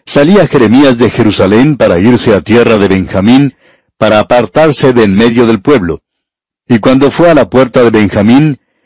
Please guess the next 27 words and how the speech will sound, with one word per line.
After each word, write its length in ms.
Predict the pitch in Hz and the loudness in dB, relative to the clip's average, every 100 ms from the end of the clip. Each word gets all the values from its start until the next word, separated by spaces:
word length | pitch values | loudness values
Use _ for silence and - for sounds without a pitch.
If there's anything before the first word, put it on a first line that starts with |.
| _ - | _ -6
estaba 460 | 92 - 113 107 | -6 -2 -2 0
allí 160 | 98 117 | 0 2
un 120 | 127 | 0
capitán 540 | 120 101 101 117 123 | 0 -2 -2 -2 -2
que 140 | 113 117 | -2 -2
se 120 | 110 | 0
llamaba 580 | 98 101 120 117 123 - | 0 0 0 0 -2 -2
Irías, 680 | 120 110 143 127 120 123 - _ _ - | -4 0 2 2 2 -2 -6 _ _ -2
hijo 360 | 139 120 123 | 0 0 0
de 120 | 117 | 0
Selemías, 800 | - 110 95 117 131 117 123 - _ _ | 0 0 0 2 2 2 -2 -6 _ _
hijo 400 | 139 143 - 123 | 0 0 0 0
de 100 | 120 | 0
Ananías, 640 | 110 107 165 131 101 - - _ _ _ - | 0 0 2 2 0 -4 -10 _ _ _ -4
el 200 | 101 92 | -2 0
cual 200 | 127 127 | 0 0
apresó 440 | 110 113 98 170 | 0 -2 0 0
al 140 | 170 117 | 0 0
profeta 480 | 110 120 127 120 | -2 0 0 -2
Jeremías 460 | 101 110 98 127 110 | -2 0 2 0 0
diciendo, 600 | 101 - 131 120 113 - _ _ _ | -2 0 0 2 0 -2 _ _ _
"Tú 160 | 139 160 | -2 0
te 140 | 127 | -2
pasas 440 | 101 151 131 131 135 | 0 -2 0 -2 0
a 60 | |
los 160 | 117 - | -2 -2
caldeos". 640 | 107 98 127 71 - | -2 0 -2 -2 -8